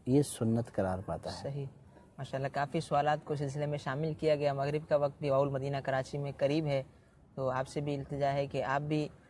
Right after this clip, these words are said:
Speaker 2: نماز مغرب جماعت کے ساتھ ادا کریں۔ اور مفتی صاحب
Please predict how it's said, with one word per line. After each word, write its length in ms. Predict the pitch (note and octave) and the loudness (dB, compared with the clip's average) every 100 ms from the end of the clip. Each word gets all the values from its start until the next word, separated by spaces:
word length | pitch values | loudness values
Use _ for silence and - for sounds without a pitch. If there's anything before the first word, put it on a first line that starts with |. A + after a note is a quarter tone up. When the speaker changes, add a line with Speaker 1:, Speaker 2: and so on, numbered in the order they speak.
| - - | -14 -8
Speaker 2:
نماز 300 | C#3 C#3 C#3+ | -2 -2 0
مغرب 380 | D3 C3+ D3 C#3 | -2 -2 -4 -2
جماعت 260 | C3+ C#3 C#3+ | -2 -2 -2
کے 80 | D3+ | -2
ساتھ 240 | C#3+ C#3 | -2 0
ادا 200 | C3+ C#3 C#3 | 0 0 2
کریں۔ 220 | C#3 C3+ - - - - | -2 -2 -10 -18 -18 -6
اور 220 | C3+ C3 | -2 -2
مفتی 180 | C3+ - | -4 -6
صاحب 180 | - C#3 | -2 -2